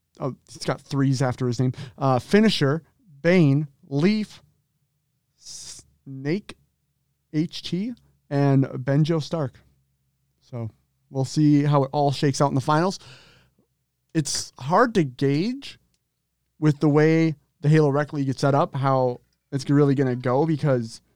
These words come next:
we've seen people be able to bust into the points to qualify with it, just competing for a couple weeks, and then maybe they don't show up, 'cause that's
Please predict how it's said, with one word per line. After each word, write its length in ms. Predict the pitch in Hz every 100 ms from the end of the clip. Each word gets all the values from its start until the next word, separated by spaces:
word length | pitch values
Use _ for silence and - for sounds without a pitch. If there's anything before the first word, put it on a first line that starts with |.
| _ -
we've 140 | 139
seen 220 | 135 170 139
people 480 | 156 156 143 131 120 -
be 100 | 147
able 140 | 143
to 80 | 131
bust 360 | 123 143 139 -
into 200 | 139 131
the 80 | 117
points 640 | - 156 139 - - - _ _
to 160 | - 131
qualify 640 | - 143 147 143 131 120
with 240 | 117 127 131
it, 180 | 123 135
just 160 | 135 127
competing 360 | 123 135 131
for 140 | 127 120
a 40 |
couple 300 | - 135 127
weeks, 280 | 127 131 -
and 80 | 127
then 60 |
maybe 180 | 120 120
they 100 | 120
don't 140 | 120 113
show 220 | - 123
up, 160 | 127 -
'cause 140 | 120
that's 380 | 117 - -